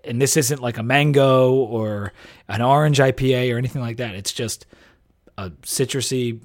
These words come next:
I P A, and it smelled so good, and the sip matched that smell perfectly. So I'm on board with the New Bold I P A from Philadelphia Brewing. They got a, a nice little, uh, kind of like an old school vibe beer house up in Fishtown,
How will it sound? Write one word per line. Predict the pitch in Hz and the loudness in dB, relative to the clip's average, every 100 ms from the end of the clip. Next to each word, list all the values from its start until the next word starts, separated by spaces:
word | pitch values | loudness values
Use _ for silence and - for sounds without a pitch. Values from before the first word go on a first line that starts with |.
| - | -12
I | 113 | -10
P | 110 110 | -8 -8
A, | 92 85 _ - | -8 -12 _ -10
and | 110 104 95 - | -8 -8 -10 -10
it | 123 | -8
smelled | - 127 120 98 | -6 -4 -4 -4
so | - 127 120 | -4 -2 -2
good, | 117 120 120 - | -4 -4 -6 -12
and | 117 107 | -10 -8
the | |
sip | 104 - 120 - _ - | -6 -6 -6 -8 _ -14
matched | 107 113 107 - - | -8 -6 -4 -6 -6
that | 101 - | -8 -6
smell | 120 110 | -4 -4
perfectly. | 95 110 104 - 76 | -2 -2 -4 -14 -18
So | - - 87 - - - - - | -16 -14 -14 -16 -20 -20 -18 -2
I'm | 139 | 4
on | 175 160 | 4 6
board | 147 143 | 6 6
with | 123 | 4
the | 123 | 0
New | 123 127 | 2 2
Bold | 110 110 | 2 0
I | 110 | -2
P | 104 110 | -2 -2
A | 107 | -4
from | 107 | -6
Philadelphia | 101 117 104 107 | -6 -4 -4 -4
Brewing. | 117 110 117 | -2 0 0
They | |
got | 170 240 | 4 4
a, | 170 - - - - | 4 -4 -18 -20 -8
a | 147 | -4
nice | 139 165 160 156 | -2 0 2 2
little, | 139 120 98 - _ _ - | 2 2 -2 -14 _ _ -14
uh, | 110 95 | -10 -10
kind | 87 - 247 | -10 -4 0
of | |
like | 190 143 | 0 0
an | - | 2
old | 151 147 127 | 4 4 2
school | - 131 120 | 0 0 0
vibe | 110 107 104 101 - - | 0 -4 -4 -8 -12 -6
beer | 113 110 | -4 -4
house | 98 95 92 | -6 -6 -8
up | 101 | -8
in | 98 | -8
Fishtown, | 95 123 117 - 101 90 | -6 -4 -4 -4 -8 -8